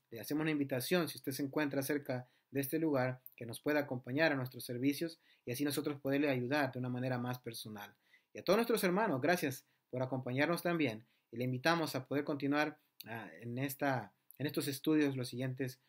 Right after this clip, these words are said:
domingos, si Dios nos permite tener siempre la vida. De manera que Dios bendiga su palabra y bendiga a cada uno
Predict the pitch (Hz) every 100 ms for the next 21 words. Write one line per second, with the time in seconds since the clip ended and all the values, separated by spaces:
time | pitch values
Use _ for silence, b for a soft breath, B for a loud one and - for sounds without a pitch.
0 | _ - 143 156 160 156 131 131 135 127
1 | - - _ _ 123 139 139 127 131 139
2 | 139 135 _ - 143 139 135 131 127 -
3 | - 110 127 117 98 - _ _ - 135
4 | 175 175 147 120 _ _ - 226 196 208
5 | 175 160 170 170 147 139 160 - 139 135
6 | 139 135